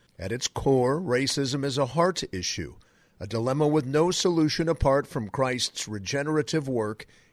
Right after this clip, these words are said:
in a person's heart. In fact,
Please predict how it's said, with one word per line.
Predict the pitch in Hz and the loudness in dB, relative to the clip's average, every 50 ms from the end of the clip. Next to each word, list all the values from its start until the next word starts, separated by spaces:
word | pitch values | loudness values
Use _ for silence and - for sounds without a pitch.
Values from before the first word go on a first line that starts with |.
| _ | _
in | - 107 123 | -6 -4 -2
a | 131 | -2
person's | 127 - - 120 104 - - 110 95 95 - | -2 -2 -2 -2 -2 -2 -4 -4 -6 -4 -2
heart. | - 147 127 90 - - - - - _ _ _ _ _ _ - | -2 -2 -2 -2 -4 -8 -14 -20 -20 _ _ _ _ _ _ -12
In | 90 92 87 | -10 -10 -4
fact, | - - 147 135 131 123 123 - - - | -2 0 2 2 2 0 -4 -6 -10 -16